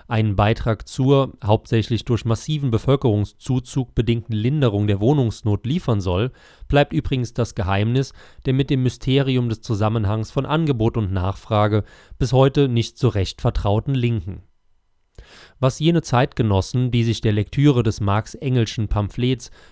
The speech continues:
bislang nicht hingegeben haben, überraschen dürfte, ist, wie viele Forderungen der beiden Kommunisten längst erfüllt sind, und das in der Welt der neoliberalen Verdammnis.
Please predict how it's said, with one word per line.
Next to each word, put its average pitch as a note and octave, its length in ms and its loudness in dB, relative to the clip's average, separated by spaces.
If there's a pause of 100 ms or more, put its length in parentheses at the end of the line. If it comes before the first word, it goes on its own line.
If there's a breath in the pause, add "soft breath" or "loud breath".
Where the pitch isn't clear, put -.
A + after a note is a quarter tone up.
bislang A#2+ 380 0
nicht B2+ 240 -2
hingegeben G2+ 560 0
haben, G#2 360 -2
überraschen A2+ 520 0
dürfte, G#2+ 440 2 (280 loud breath)
ist, - 420 -4
wie D3 140 -2
viele B2 300 2
Forderungen A#2 600 4
der G#2+ 120 2
beiden G2 280 0
Kommunisten A2+ 600 -2
längst G2 340 -4
erfüllt D3+ 400 0
sind, G2 340 -4 (380 loud breath)
und C#3 180 0
das C#3+ 200 0
in D3 100 -4
der A#2 160 0
Welt A2+ 320 0
der C3+ 140 2
neoliberalen A2+ 880 2
Verdammnis. G2+ 720 -2